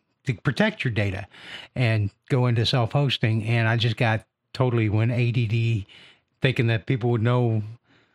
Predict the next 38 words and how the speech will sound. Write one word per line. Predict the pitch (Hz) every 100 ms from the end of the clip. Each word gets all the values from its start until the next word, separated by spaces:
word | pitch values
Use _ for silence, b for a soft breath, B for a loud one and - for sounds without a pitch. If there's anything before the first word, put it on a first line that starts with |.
| b _ -
you | 110 107 101 - _ _ _ _ _ _ _
know, | 143 127 - _ _ _ _ _
assumed | 135 - 175 160 135
that | 123 123
people | 143 123 120
would | 120
know | 117 113
what | 110 -
to |
do. | 107 104 139 98 90 B B B B _
Um, | 135 120 113 90 - - - -
you | 123
know, |
I | 127
just | 156 135 - -
hit | 143
record | 127 120 135 143
and | 117
started | - 127 117
talking | 127 120 123
without | 113 113 110
thinking | - 131 131 120 120
and | 117 104 95 82 _ -
didn't | 120 101
put | 131
any | 117
kind | 107 120
of | 104
structure | - 156 143 131 120
into | 117 123
it | 127 -
or | 123 123 123 117 -
really | 185 170
any | 139 135
kind | 131 127
of | -
pla-, | - 156 -
planning. | - 156 123